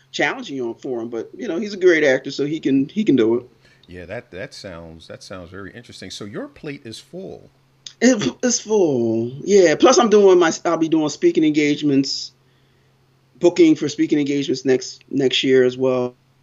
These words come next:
Speaker 1: as we go back out into the world and do some more speaking engagements. Um, it was closed down for this year, but I'll be back out there next year. Between speaking engagements, traveling there, and doing the movies and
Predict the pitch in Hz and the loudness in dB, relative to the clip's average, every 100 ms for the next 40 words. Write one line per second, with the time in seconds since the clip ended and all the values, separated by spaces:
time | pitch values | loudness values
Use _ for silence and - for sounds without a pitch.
0 | _ _ 123 123 117 - 123 127 120 139 | _ _ -6 -6 -2 0 0 0 -2 6
1 | 127 123 127 127 113 113 - 123 117 123 | 6 6 2 2 -2 -4 -6 -10 -6 -6
2 | 120 120 123 123 120 123 123 120 - 135 | -4 -4 -4 -4 -4 -2 0 0 0 4
3 | 120 123 123 127 123 120 120 120 - _ | 6 6 2 0 -2 0 0 -2 -6 _
4 | 131 131 - 135 127 127 123 135 131 143 | 0 2 6 4 6 4 4 0 2 2
5 | 135 123 123 120 123 120 120 123 _ _ | 2 0 -2 0 0 0 -2 -6 _ _
6 | _ _ _ - - 120 151 147 196 147 | _ _ _ -10 -4 0 0 0 0 2
7 | 139 135 - - - - - - - _ | 4 2 -4 -20 -20 -20 -20 -20 -20 _
8 | _ _ - 220 359 254 262 233 220 220 | _ _ 2 4 4 2 2 2 2 2
9 | 214 220 - 294 214 208 208 208 190 185 | 0 -8 -6 -6 -6 -8 -8 -6 -2 -2
10 | 185 175 180 185 185 180 165 143 143 | -2 0 0 0 -4 -4 -4 -6 -6